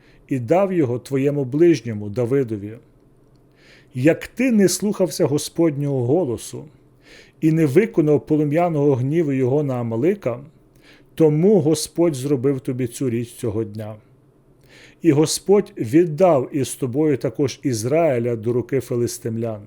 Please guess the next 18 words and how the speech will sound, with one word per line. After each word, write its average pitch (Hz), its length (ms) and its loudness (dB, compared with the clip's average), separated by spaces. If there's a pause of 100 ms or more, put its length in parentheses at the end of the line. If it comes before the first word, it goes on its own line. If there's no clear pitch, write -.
(1000)
А 135 100 -2
взавтра 123 720 -2 (760)
ти 151 340 0 (180)
та 147 140 0
сини 156 440 0
твої 113 460 -6 (380)
будете 135 480 -2
разом 117 420 -6
зо 110 160 -8
мною. 110 460 -10 (960)
Також 156 600 0
Ізраїлевого 135 760 0
табора 123 480 -4
віддасть 110 480 -6
Господь 123 520 -6
до 110 180 -6
руки 113 280 -8
филистимлян. 107 840 -12